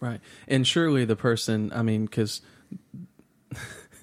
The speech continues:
the, the context doesn't really matter. Surely the person that spoke that was the protagonist in, in the book of Job, right?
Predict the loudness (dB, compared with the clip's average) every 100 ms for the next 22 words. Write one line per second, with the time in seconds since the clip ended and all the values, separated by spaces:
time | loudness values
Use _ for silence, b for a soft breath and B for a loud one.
0 | B B -4 2 4 4 2 0 2 2
1 | 0 -2 0 -2 -2 -4 -2 0 0 -2
2 | 0 2 4 4 2 0 0 0 0 -2
3 | -2 -2 -2 0 0 -2 -2 -2 -2 -2
4 | -4 -2 -2 0 0 0 -2 -6 -6 -6
5 | -6 -6 -4 -4 -2 -4 -4 -4 -4 -4
6 | -4 -4 -6